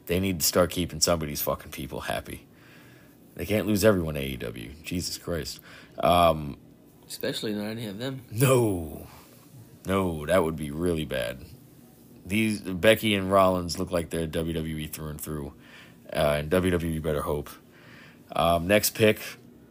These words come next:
Speaker 1: Intercontinental Champion Nakamura and Rick Boogs are staying on SmackDown, which also meant the next pick was Damian Priest staying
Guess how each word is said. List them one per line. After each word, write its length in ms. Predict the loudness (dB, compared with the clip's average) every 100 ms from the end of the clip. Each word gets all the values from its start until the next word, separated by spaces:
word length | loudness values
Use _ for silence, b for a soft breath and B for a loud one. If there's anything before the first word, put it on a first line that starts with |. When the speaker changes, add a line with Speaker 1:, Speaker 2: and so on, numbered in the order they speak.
| -20 -20 -20 -20 -20 -20 -10 0
Speaker 1:
Intercontinental 520 | 0 4 4 4 2
Champion 640 | 2 2 2 0 -2 -4 -10 -20 -14
Nakamura 760 | 0 2 2 0 2 4 4 4
and 260 | 2 2 2
Rick 220 | 0 0
Boogs 460 | -4 -4 -4 -6 -6
are 80 | -4
staying 380 | 0 4 4 4
on 120 | 0
SmackDown, 640 | 0 0 0 0 -2 -2 -2
which 240 | -4 0
also 320 | 2 4 4
meant 220 | 2 -4
the 60 | -4
next 240 | -4 -4
pick 220 | -4 -6 -4
was 120 | -6
Damian 340 | -6 -4 -6
Priest 300 | -6 -4 -4
staying 560 | -2 -4 -4 -6 -12 -18